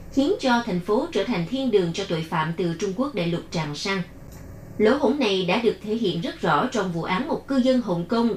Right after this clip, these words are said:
Trăng Thong Khai năm hai nghìn không trăm mười tám giết bạn gái trong khi hai người đang đi nghỉ ở Đài Loan.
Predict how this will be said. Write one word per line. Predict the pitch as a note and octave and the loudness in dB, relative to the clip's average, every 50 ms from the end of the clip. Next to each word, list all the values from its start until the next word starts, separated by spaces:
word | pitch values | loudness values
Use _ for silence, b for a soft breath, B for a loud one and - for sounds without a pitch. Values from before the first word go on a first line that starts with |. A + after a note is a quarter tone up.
| - | -4
Trăng | - A3+ G#3+ G#3 G#3 G#3 | -4 -2 -2 -2 -2 -4
Thong | G#3 A3+ G#3+ G3+ G3 | -4 -4 -4 -4 -6
Khai | - G#3+ A3+ A3+ G#3+ G3 - - - - - - - | -8 -6 -2 -2 -2 -2 -4 -8 -14 -18 -16 -2 0
năm | B3 C4 | 2 2
hai | C4+ C#4 | 4 4
nghìn | B3 G3 E3+ D#3+ D#3+ | 2 2 2 0 -2
không | - A3 F#3 F3+ | -2 -2 -2 0
trăm | F3 F#3+ F3+ F3 | 0 0 0 0
mười | E3 D3+ C#3+ C#3+ - | 0 0 -2 -2 -2
tám | F3 E3+ G3 B3+ E4+ F4 B B B B B B - | 0 0 0 0 -2 -4 B B B B B B -2
giết | C4+ F4 - - | -2 0 2 2
bạn | F#3 E3 E3+ F3 | 2 2 2 2
gái | E3+ F#3+ G3 A3+ C#4+ E4 - - - - - | 0 0 0 -2 -2 -4 -8 -12 -16 -4 0
trong | - G#3 G#3+ | 0 0 2
khi | - A3+ G#3 G3+ G#3 | 2 0 0 0 0
hai | G#3+ A#3 A#3 | -2 -2 -2
người | A3 G3 F3+ E3+ E3 D#3+ | -2 -2 -2 -2 -2 0
đang | F3 F#3 F#3 F#3+ F#3+ | 0 -2 -2 -2 -2
đi | F3+ G3 F#3+ | -2 -2 0
nghỉ | F#3+ F3+ D#3+ D3 D#3+ A3 C4+ - | 0 -2 -2 0 -2 -2 -2 -2
ở | - E3 D#3 D3+ D#3 - - | -4 -4 -4 -4 -4 -4 -4
Đài | - C#3+ C3+ D3 | -2 -2 0 0
Loan. | E3 F3 F3+ | 2 0 0